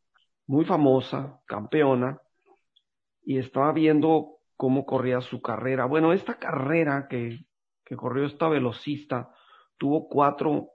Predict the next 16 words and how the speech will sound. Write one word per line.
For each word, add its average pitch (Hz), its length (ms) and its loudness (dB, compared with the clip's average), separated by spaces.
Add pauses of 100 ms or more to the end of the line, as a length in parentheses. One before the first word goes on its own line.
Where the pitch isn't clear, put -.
(320)
tres, 165 440 2
más 139 160 0
bien, 123 340 -2
tres 170 300 2 (340)
falsos 143 560 0
inicios. 139 600 0 (840)
En 131 140 4
un 185 180 4
falso 202 360 2
inicio, 202 380 0
Maribel, 139 460 -2 (600)
se 135 180 -2
colocan 139 420 0
todos 165 200 4
los 160 160 0
corredores 139 580 0